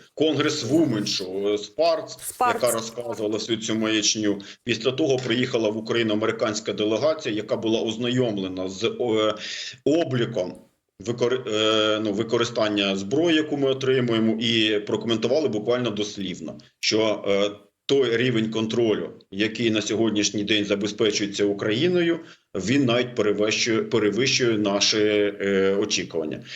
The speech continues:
Speaker 1: І на сьогоднішній день оця, знову ж таки, риторика, яка лунає з Вашингтону про те, що вони там хочуть створити спеціального уповноваженого додатково, який би,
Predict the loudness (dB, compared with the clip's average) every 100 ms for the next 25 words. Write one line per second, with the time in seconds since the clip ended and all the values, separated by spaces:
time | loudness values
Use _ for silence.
0 | -4 0 2 2 2 2 2 0 0 2
1 | 2 2 0 2 0 0 -2 -2 -2 0
2 | 0 2 2 2 2 0 0 0 2 2
3 | 2 2 0 -2 0 2 4 2 0 -2
4 | -4 -2 0 0 0 -2 0 0 2 2
5 | 2 0 0 0 0 -4 -8 -10 -8 0
6 | 2 2 2 -2 -2 0 2 2 2 0
7 | -2 -2 0 2 2 2 0 -2 -4 -2
8 | 0 0 -2 0 0 0 0 -2 -2 -4
9 | 0 0